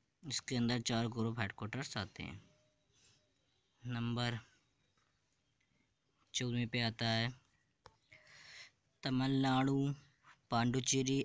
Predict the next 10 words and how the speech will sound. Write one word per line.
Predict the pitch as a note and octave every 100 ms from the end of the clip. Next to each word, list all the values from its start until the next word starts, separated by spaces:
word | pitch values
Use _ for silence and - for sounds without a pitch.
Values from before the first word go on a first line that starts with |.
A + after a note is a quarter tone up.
| -
अंडमान | A#2 B2 A#2 B2 A#2+ B2
and | A#2+ A#2
निकोबार | A2+ - A#2 A#2+ B2
डायरेक्टरेट | B2+ C3 - - C3 C3
है। | C#3 C#3+ - _ _ _ - _
इसका | - - A#2+
हेडक्वार्टर्स | A2 - A2+ A#2 A#2+ - - _ -
चेन्नई | B2 A2 A2 A#2
में | B2 B2
है। | B2+